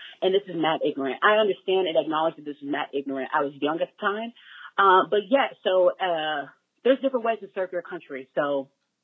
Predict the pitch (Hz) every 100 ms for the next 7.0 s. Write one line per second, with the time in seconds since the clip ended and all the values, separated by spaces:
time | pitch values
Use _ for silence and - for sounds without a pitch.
0 | _ _ _ 151 226 202 202 - 127 123
1 | _ _ _ _ _ _ _ - 196 214
2 | 208 202 214 175 165 165 147 147 131 160
3 | 135 _ _ 202 202 196 175 175 180 -
4 | - 175 165 170 170 165 160 151 _ _
5 | _ _ - - 220 185 180 170 156 -
6 | _ _ _ _ - 165 147 131 -